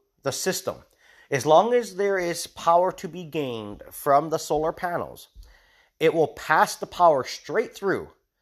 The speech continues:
and not even touch the batteries. So that way we prevent microcycling the batteries on the top end. And that's a feature I really, really love. I really, really like that.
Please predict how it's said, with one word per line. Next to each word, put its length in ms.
and 200
not 220
even 180
touch 240
the 80
batteries. 440
So 160
that 200
way 140
we 100
prevent 580
microcycling 800
the 80
batteries 420
on 80
the 80
top 360
end. 200
And 140
that's 200
a 40
feature 340
I 120
really, 420
really 240
love. 240
I 60
really, 380
really 180
like 260
that. 220